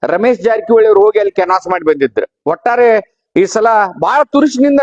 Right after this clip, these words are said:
ನಡೆದಿತ್ತು ಎಲೆಕ್ಷನ್. ಏನ್ ಆಗ್ತೈತೋ, ಎಂತ ಆಗ್ತೈತೋ, ಆದ್ರ ಹದಿಮೂರಕ್ಕೆ ಹದಿಮೂರು ಸ್ಥಳ ಲಕ್ಷ್ಮಣ ಸವದಿ ಅವರ ಪೆನಲ್ಲ, ಕಾಗೆ ಅವ್ರ ಪೆನಲ್ಲ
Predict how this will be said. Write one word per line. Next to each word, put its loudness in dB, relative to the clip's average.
ನಡೆದಿತ್ತು 0
ಎಲೆಕ್ಷನ್. -2
ಏನ್ 2
ಆಗ್ತೈತೋ, 0
ಎಂತ -4
ಆಗ್ತೈತೋ, -2
ಆದ್ರ 2
ಹದಿಮೂರಕ್ಕೆ 0
ಹದಿಮೂರು 2
ಸ್ಥಳ -2
ಲಕ್ಷ್ಮಣ -2
ಸವದಿ 2
ಅವರ 4
ಪೆನಲ್ಲ, 0
ಕಾಗೆ 0
ಅವ್ರ 0
ಪೆನಲ್ಲ 0